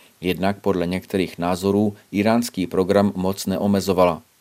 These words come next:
Obama podepsal dohodu s Íránci navzdory otevřenému nesouhlasu amerických spojenců v regionu. A za třetí, na tomto řešení nepanovala ani v americké politice dostatečná shoda.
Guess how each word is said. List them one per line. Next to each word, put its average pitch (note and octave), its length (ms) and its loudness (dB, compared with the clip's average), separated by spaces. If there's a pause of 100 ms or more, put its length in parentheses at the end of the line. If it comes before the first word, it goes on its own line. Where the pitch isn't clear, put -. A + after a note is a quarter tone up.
(500)
Obama F#2 360 2
podepsal F2+ 500 -2
dohodu E2+ 300 -2
s - 180 -10
Íránci G2 640 0
navzdory F#2 480 -2
otevřenému F#2+ 680 -2
nesouhlasu F#2 720 -4
amerických F#2 560 -4
spojenců F#2+ 500 -6
v F2+ 60 -6
regionu. G2 500 2 (640)
A F#2+ 120 0
za G2 120 2
třetí, A#2+ 380 -2
na A#2 100 4
tomto A2+ 280 -2
řešení G2 520 0
nepanovala F#2+ 600 0
ani F#2 240 -2
v - 60 -10
americké F#2 580 -4
politice F2+ 560 -4
dostatečná F2+ 760 -6
shoda. F#2+ 440 0